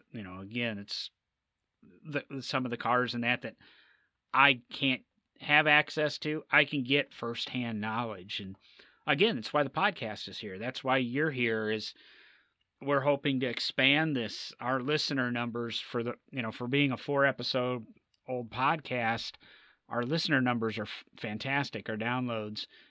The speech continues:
And we hope that we can share this and kind of be, be the, the friends of all the guys and girls out there that are listening to this podcast. And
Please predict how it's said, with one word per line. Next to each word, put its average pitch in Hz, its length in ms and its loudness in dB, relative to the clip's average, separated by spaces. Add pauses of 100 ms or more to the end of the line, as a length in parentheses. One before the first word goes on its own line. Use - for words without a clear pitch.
(200)
And 120 320 2
we 131 140 2
hope 131 240 2
that 113 120 -4
we 131 140 2
can 123 160 -2
share 139 440 2
this 147 420 2
and 110 240 0 (1200)
kind 131 260 2
of 117 100 -4
be, 127 360 0 (220)
be 131 200 0
the, 107 160 -8 (160)
the 127 80 -8
friends 147 540 0
of 110 240 -2 (400)
all 117 180 -2
the 120 80 -2
guys 120 360 4
and 113 140 -6
girls 120 340 0
out 123 240 2
there 117 220 0
that 110 100 -2
are 110 120 0
listening 120 580 0
to 143 260 -2
this 131 200 -4
podcast. 117 960 -4
And 107 120 -4